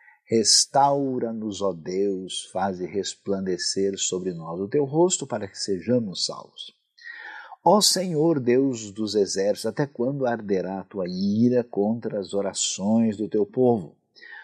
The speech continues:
Tu o alimentaste com pão de lágrimas e o fizeste beber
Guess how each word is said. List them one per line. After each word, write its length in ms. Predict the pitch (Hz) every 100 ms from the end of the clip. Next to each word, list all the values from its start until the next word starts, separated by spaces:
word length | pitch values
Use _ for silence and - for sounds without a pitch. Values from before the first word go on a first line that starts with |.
| - _
Tu 260 | 175 208 135
o 120 | 135
alimentaste 920 | 131 123 107 98 - 131 170 165 -
com 300 | 117 110 104
pão 420 | 92 - 165 160
de 140 | 117 104
lágrimas 640 | 85 92 104 127 127 120
e 40 | 131
o 20 |
fizeste 800 | - - 120 117 170 185 - 139
beber 520 | 120 104 101 131